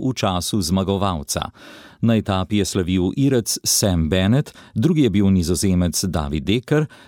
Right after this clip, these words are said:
tretji pa Avstralec Caleb Ewan. Več o ostalem športnem dogajanju pa Jure Sešek.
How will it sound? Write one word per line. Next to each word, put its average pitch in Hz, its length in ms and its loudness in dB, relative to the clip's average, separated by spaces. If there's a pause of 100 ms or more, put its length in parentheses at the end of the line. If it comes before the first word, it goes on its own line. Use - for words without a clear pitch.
(140)
tretji 165 320 0
pa 101 160 0
Avstralec 87 880 -2
Caleb 110 560 0
Ewan. 73 480 -6 (560)
Več 101 400 2
o 90 80 0
ostalem 92 420 0
športnem 113 480 0
dogajanju 110 560 0
pa 131 220 -2
Jure 87 400 -2
Sešek. - 560 -4